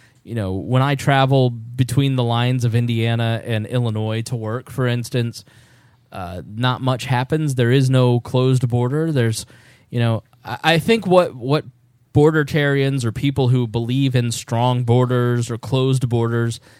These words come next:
need to realize is that, like you will never stop the free flow of capital or the free flow of speech, you will never be able to stop the free flow of labor. If you have a strong economy in the United States, people will always try to come here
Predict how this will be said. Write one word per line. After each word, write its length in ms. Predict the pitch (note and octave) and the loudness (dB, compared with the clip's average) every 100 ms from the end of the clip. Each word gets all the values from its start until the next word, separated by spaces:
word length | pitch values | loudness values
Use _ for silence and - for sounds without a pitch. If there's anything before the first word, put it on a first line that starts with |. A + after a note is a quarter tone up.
| - | -8
need 220 | C3 D#3 | -2 -2
to 80 | C3+ | 0
realize 580 | C3 C#3 C3 C3 C3 B2 | 2 2 2 2 0 0
is 160 | B2+ A2+ | 0 2
that, 260 | B2 B2 - - _ _ _ | 2 0 -8 -20 _ _ _
like 340 | A#2+ C#3 D#3+ | -4 -2 0
you 80 | G3+ | 2
will 100 | F3 | 2
never 320 | D3+ D3+ E3 E3 | 2 2 0 0
stop 420 | - D3 C#3 - | -2 -2 -2 -2
the 100 | B2+ | -4
free 240 | - C#3 | 0 -2
flow 260 | C3+ C#3 B2 | 0 0 0
of 140 | G#2 | -2
capital 460 | - B2 A#2 B2+ B2+ | -6 -4 -2 0 0
or 300 | B2+ G#2+ A#2 | 0 0 -2
the 80 | G#2+ | -4
free 360 | - - C3 B2+ | -8 -6 -4 -4
flow 300 | C3 A#2+ G#2+ | -4 -4 -4
of 100 | G#2 | -6
speech, 560 | - - C3 C#3+ - - - _ | -10 -4 -2 -4 -8 -18 -20 _
you 200 | C3+ G3 | -6 -2
will 140 | C#4 C4+ | 0 0
never 480 | F#3 E3+ F3+ G3+ F#3+ | -2 -2 0 2 0
be 180 | F3+ | 0
able 180 | D#3+ D#3 | 0 0
to 80 | D3 | 0
stop 400 | A#2 - C3 C3+ | -2 -2 -2 -2
the 100 | C#3 | -2
free 220 | B2 C3+ | -2 -2
flow 280 | B2 B2+ A2+ | -2 0 0
of 120 | G#2+ | 0
labor. 360 | A2 G2+ F#2+ - - - _ _ - | -2 -4 -6 -10 -16 -20 _ _ -4
If 220 | C#3 - | -2 0
you 120 | F3 | 0
have 160 | A3 A3 | 0 0
a 80 | G#3 | -2
strong 460 | - D#3+ D#3+ E3+ | 0 4 4 2
economy 460 | E3+ E3 D3+ C#3+ D3 | -2 -2 0 0 0
in 60 | C#3 | 2
the 60 | |
United 300 | B2+ A#2+ A#2+ | 0 0 -2
States, 400 | - A#2+ G#2+ - | -2 -2 -2 -6
people 340 | - C#3 C#3+ F3 | -4 -2 0 2
will 160 | E3+ - | 2 2
always 280 | C3 C#3 | -2 -2
try 200 | - B2+ | -2 -2
to 80 | A#2+ | -2
come 280 | - C#3 C3 | -4 -2 -2
here 380 | A#2+ G2+ F#2 | -2 -2 -4